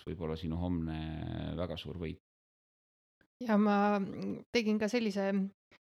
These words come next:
Speaker 2: võtsin hetke ja vaatasin, äh, sinu erinevate laulude sõnu ja sealt, äh, no ma olin enne ka märganud, et, äh, aeg käib, äh, väga tugevasti läbi, et, äh, selleks, et meie kuulajad ka aru saaksid, siis ma mõned, äh, neist, äh, kirjutasin välja, kuigi neid oli tõesti palju,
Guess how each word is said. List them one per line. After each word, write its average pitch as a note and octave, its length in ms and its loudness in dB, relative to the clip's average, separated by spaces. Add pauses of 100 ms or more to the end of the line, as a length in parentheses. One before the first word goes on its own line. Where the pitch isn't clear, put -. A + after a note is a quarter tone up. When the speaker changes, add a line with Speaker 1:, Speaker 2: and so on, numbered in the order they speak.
(120)
Speaker 2:
võtsin A3+ 280 2
hetke A#3+ 340 4
ja F#3+ 140 4
vaatasin, G3 500 2
äh, F#3+ 220 4
sinu G3+ 300 0
erinevate G3 540 0
laulude G#3 440 2
sõnu A3+ 300 4 (260)
ja F#3+ 120 2
sealt, G#3+ 360 4
äh, G3+ 200 2 (440)
no G3+ 140 0
ma G3+ 100 2
olin G#3 180 4
enne A3 160 4
ka A3+ 80 2
märganud, A3 380 4
et, F#3+ 160 -4
äh, G3 160 4
aeg A3 280 6
käib, F3+ 220 -2
äh, F#3+ 200 2
väga A3 220 2
tugevasti G3+ 480 0
läbi, A3 280 2
et, - 140 -20
äh, F#3+ 100 2
selleks, G#3+ 280 0
et G3+ 120 2
meie G3+ 120 2
kuulajad G3+ 520 2
ka G#3 220 4 (500)
aru A3 180 6
saaksid, F#3+ 340 -2
siis F#3+ 140 -12
ma G3 360 0
mõned, A3+ 340 4
äh, F#3+ 240 4
neist, F#3+ 300 -2
äh, G3+ 120 2
kirjutasin G3+ 400 0
välja, G#3 240 4
kuigi F#3 220 -4
neid F#3 160 -4
oli F#3 160 -4
tõesti A3 260 -2
palju, G#3 300 2